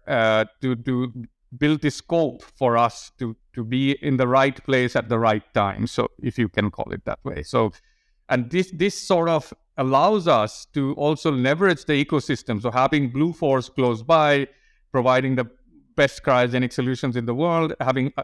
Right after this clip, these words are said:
I Q M, who have now developed and bus-, built a business, and, and, uh, having, uh, sort of partnerships with them and, and discussions with them. So all these factors, and also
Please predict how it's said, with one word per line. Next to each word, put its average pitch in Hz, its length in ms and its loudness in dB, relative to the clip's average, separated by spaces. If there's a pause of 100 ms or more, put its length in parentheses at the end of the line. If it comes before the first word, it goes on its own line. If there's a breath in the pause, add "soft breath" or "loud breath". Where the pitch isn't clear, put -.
(100)
I 120 120 2
Q 135 260 0
M, 165 240 4
who 143 100 0
have 131 240 0
now 120 160 0
developed 117 460 -2
and 127 180 -4
bus-, 123 160 -4 (240)
built 147 240 2
a 180 60 4
business, 147 560 0 (320)
and, 123 240 0
and, 117 280 0
uh, 120 220 4
having, 123 340 0 (160)
uh, 123 120 -2
sort 120 200 -2
of 117 140 -4
partnerships 127 580 -2
with 123 160 -4
them 123 280 2
and, 113 180 0
and 110 160 -4
discussions 131 540 0
with 120 160 -2
them. 120 200 2 (220 soft breath)
So - 160 -10
all 185 320 2
these 202 180 0
factors, 117 520 0
and 151 180 0
also 190 460 0